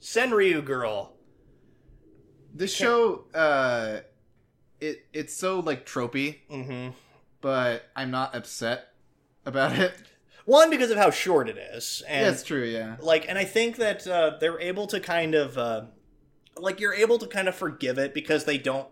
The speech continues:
Speaker 1: they give you, like, kind of just the ideas and general, like, kind of general tropes without all the ridiculous padding and just say, there,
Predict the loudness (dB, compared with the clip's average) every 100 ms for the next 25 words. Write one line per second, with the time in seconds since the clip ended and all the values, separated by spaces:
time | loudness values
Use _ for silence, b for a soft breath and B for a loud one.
0 | _ -6 -2 -2 -2 -6 -2 -2 -2 -4
1 | -2 -2 -6 -4 -4 -4 -8 _ _ _
2 | _ -10 -2 0 0 -2 -4 -4 -6 -6
3 | -4 -2 -4 -4 -6 -6 -6 -6 -8 -6
4 | -6 -6 -8 -6 -4 -4 -8 -6 -4 -4
5 | -6 -6 -12 -6 -4 -4 -6 -8 -10 -10
6 | -8 -6 -8 -10 -8 -4 -4 -6 B B
7 | B _ 0 0